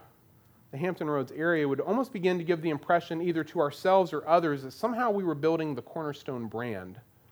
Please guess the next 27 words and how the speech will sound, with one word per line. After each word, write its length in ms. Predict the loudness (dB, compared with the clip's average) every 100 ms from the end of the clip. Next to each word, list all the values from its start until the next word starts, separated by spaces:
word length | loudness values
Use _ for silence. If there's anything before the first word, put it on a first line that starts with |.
| _ _ _ _ -20 _ _
and 80 | -4
not 220 | 0 0
the 60 | -2
kingdom 340 | -4 -4 -2
of 100 | -4
God. 280 | -4 -4 -6 -12 _ _ _ _ _ _ _ _ _ _ _ _ _ _ _ -2
And 80 |
that 140 | 0 0
became 480 | 2 4 4 2 -2
more 260 | 2 4 4
and 80 | 4
more 160 | 2
concerning 540 | 0 -8 -2 -2 0 -2
to 180 | 0
us 140 | 0 0
over 120 | -4
time. 280 | -2 0 2
Again, 200 | 2 4
not 200 | 4 4
that 80 | 6
that 160 | 6
would 80 | 4
have 100 | 2
been 140 | 2
our 100 | 2
intention, 500 | -2 0 0 0 0
but, 240 | 2 0